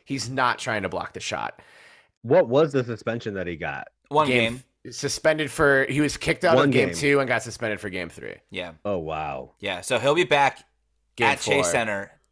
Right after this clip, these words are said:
Speaker 3: tomorrow, Monday the ninth.
Speaker 2: Oh.
Speaker 3: Yeah.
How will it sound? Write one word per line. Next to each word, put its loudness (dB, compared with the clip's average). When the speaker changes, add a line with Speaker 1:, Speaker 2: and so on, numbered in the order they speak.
Speaker 3:
tomorrow, 4
Monday -2
the -10
ninth. -8
Speaker 2:
Oh. 4
Speaker 3:
Yeah. -2